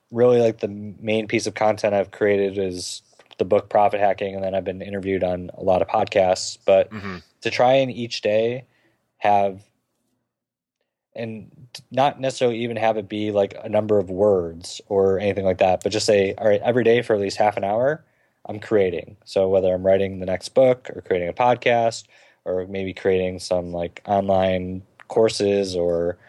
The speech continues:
Speaker 1: like, advanced guides or whatever, I just always want to scratch that creative itch 'cause I haven't done a ton of creating, uh, recently,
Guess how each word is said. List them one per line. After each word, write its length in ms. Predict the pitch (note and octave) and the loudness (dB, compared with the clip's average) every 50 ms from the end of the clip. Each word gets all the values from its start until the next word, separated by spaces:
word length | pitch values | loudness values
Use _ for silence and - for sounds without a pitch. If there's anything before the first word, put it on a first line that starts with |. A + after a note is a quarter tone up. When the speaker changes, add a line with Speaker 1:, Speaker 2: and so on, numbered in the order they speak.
| - - _ - | -20 -20 _ -6
Speaker 1:
like, 140 | - F#2 - | -4 -4 -2
advanced 480 | F#2 F2+ F2+ G2 G2 G2+ G2 G2+ - - | -2 0 2 4 4 4 2 -2 -4 -2
guides 480 | - G2 F#2+ F#2+ F#2+ F#2+ F#2+ F2+ - | 0 2 4 4 4 2 2 0 -4
or 160 | - - G2 F#2 | -2 0 0 2
whatever, 540 | F2+ F#2 F2+ F#2+ G2 A2 A#2 B2 C3+ C3 - _ - _ _ - | 2 4 4 4 4 4 4 2 2 0 -6 _ -20 _ _ -2
I 120 | - A2+ A#2 | 0 2 2
just 120 | A#2 A2+ | 4 4
always 240 | A#2+ A2+ A2 A2 G2+ | 4 4 4 4 2
want 340 | G#2 G2+ G2+ G2+ G2+ G2+ - _ _ | 2 2 2 2 2 0 -4 _ _
to 840 | - - - G2 F#2+ F#2+ F#2 F#2+ F#2+ F#2 F#2 F#2 F#2+ F#2+ E2+ - - - - _ _ _ _ _ _ _ _ | -14 -8 -6 -4 -4 -4 -2 -2 -4 -4 -4 -4 -6 -6 -8 -10 -12 -16 -20 _ _ _ _ _ _ _ _
scratch 440 | - - - - - G#2 G2+ - - | -8 -6 -2 2 2 2 2 2 2
that 260 | G2+ F#2+ F#2 - - | 2 2 0 0 -4
creative 300 | - G#2 G2 F#2 F2+ F2 | -4 -2 -2 -2 -2 -2
itch 320 | F2+ E2+ E2+ - - - | -2 -2 -2 -4 -10 -8
'cause 420 | - - F#2+ F#2 F2+ F2 F2 F2 - - | -4 -2 0 0 0 -2 -4 -6 -4 -2
I 80 | G2+ | -2
haven't 380 | F#2 G#2+ G#2 G2 G2+ F#2+ F#2 F2+ | 0 2 2 0 0 -4 -6 -4
done 340 | G#2 G2 G2 F#2+ F#2 F#2 - | -4 -2 -2 -4 -6 -10 -8
a 140 | - G2 G2 F#2+ | -6 -6 -6 -4
ton 200 | - - G#2+ G2+ | -4 -4 -2 -2
of 140 | G2 - | -2 -4
creating, 580 | - - G2+ G2 G2 G2+ G#2+ A2 A2 A#2 A#2 A#2+ _ _ _ _ _ _ _ _ _ _ _ _ _ - | -4 -2 0 2 2 2 2 0 -2 -4 -8 -10 _ _ _ _ _ _ _ _ _ _ _ _ _ -4
uh, 240 | - G2 F#2+ F#2+ F#2 F#2 | 0 2 4 4 4 4
recently, 580 | G2 G#2+ G#2+ - C3+ C3+ C#3+ D3+ D#3+ E3 D#3+ | 2 2 2 0 0 0 2 0 0 0 -2